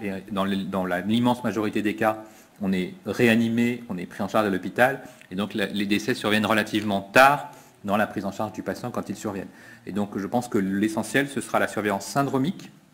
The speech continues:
Combien de personnes appellent leur médecin ? Combien de personnes font des tests ? Combien de personnes arrivent à l'hôpital ?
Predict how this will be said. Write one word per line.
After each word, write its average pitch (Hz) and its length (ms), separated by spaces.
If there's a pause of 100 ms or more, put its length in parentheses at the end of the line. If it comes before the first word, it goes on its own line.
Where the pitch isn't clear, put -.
(520)
Combien 120 200
de 117 40
personnes 120 300
appellent 107 220
leur 110 100
médecin ? 117 380 (420)
Combien 113 180
de 110 40
personnes 117 300
font 110 140
des 113 140
tests ? 135 420 (280)
Combien 110 200
de 110 40
personnes 117 420
arrivent 143 300
à 123 40
l'hôpital ? 113 520